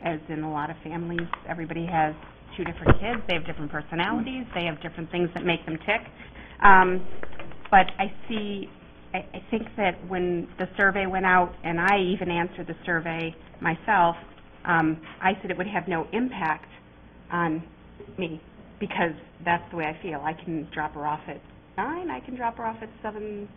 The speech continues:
fifteen. It really, and so I think then when some of the results came back, people were saying, "Well, it has no impact, so that means nothing," but I don't think it was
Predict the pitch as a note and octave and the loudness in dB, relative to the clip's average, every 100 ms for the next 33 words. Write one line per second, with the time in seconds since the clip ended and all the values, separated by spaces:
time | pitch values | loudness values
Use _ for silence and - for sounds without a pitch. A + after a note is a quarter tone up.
0 | - G3+ - G3 C#3 - - - - - | -12 -12 -8 -8 -8 -8 -18 -20 -14 -8
1 | F#3 G3 F#3+ F#3 - - - F#3+ G3 A3 | -4 -4 -4 -4 -8 -20 -8 -6 -4 0
2 | F#3+ F#3+ B3 B3 B3 G3+ G3 F#3 F3+ E3+ | 2 2 0 -6 -4 -2 -2 -2 -2 -4
3 | - - G3 F#3 F3+ E3+ E3 G3+ G3 - | -8 -6 -4 -4 -2 -2 -2 -4 -6 -12
4 | E3 D#3+ D3 D3 D#3+ - - - - G#3 | -8 -4 -2 -2 -4 -10 -20 -20 -10 -6
5 | F3+ E3+ E3+ E3 E3 D#3 F3 D#3 - - | -2 -2 -2 -4 -2 -2 -2 -6 -8 -18
6 | - - - E3 G3 D#4+ - - - - | -20 -16 -6 0 2 2 0 -10 -14 -8
7 | D3 D3 E3 D#3 G3 - F3+ F3+ E3+ - | -6 -4 -4 -4 -4 -4 -4 -4 -4 -6
8 | - - - - - F#3 F#3 G#3+ - G#3+ | -20 -20 -20 -20 -14 -12 -8 -10 -8 -10
9 | G#3+ G3+ F3 | -8 -8 -8